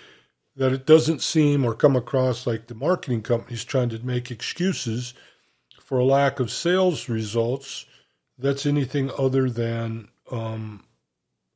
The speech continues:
an issue of sales conversions. In other words,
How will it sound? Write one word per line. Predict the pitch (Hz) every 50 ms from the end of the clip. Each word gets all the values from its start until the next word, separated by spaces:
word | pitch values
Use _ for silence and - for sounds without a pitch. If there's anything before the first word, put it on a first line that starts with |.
| _ -
an | 131 127
issue | 135 135 123 - - 131
of | 123 -
sales | - - 120 120 117 117
conversions. | - - 113 107 117 123 131 135 120 - - - - - -
In | 123 123
other | 123 123 120
words, | 113 113 110 107 104 - - - -